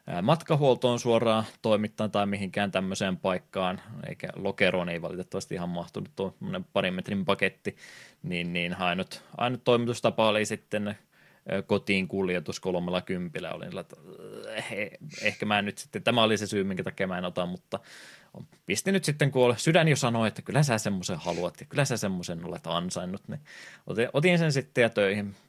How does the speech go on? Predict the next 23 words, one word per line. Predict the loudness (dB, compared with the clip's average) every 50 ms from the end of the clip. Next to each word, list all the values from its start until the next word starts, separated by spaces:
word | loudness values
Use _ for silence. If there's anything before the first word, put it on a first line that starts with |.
| _ _ _ _ _
pyysin | -6 -4 -4 -4 -4 -4 -2 -2
lähettämään, | 0 0 0 -2 -2 -4 -6 -6 -4 -6 -6 -6
kun | -6 -8 -8
tosiaan | -8 -10 -8 -6 -4 -4 -4 -6
ennen | -6 -8 -10 -8 -8
neljää | -6 -6 -2 -2 -2 -2 -2
piti | -4 -6 -6 -6
toimittaa, | -6 -6 -6 -6 -6 -8 -12 _ _ -6 -6
niin | -6 -6 -10 _ -20 -20 -20 -20 -20 -20 _ _ _ _ -10
ajattelin, | -10 -10 -8 -10 -10 -12 -10
että | -8 -8 -10
no | -6
tulkoon | -6 -6 -6 -2 2 2 4 4
sitten | 2 0 0 -2 -2 -2 -4 -10 -14 -14
o-, | -12 -14 -14 -18 -20 -20 -16 -12 -10 -10 -10 -10 -12 -12 _
työpaikan | -6 -6 -4 -4 -4 -4 -4 -6 -6
etuovelle, | -6 -6 -6 -6 -2 -2 -2 -2 -2 -4
niin | -6 -8
käyn | -8 -10 -10 -10
sen | -10 -10 -8
sieltä | -8 -6 -6 -6
poimimassa | -6 -2 0 0 0 0 -2 -4 -6 -8 -8 -6 -6
ja | -6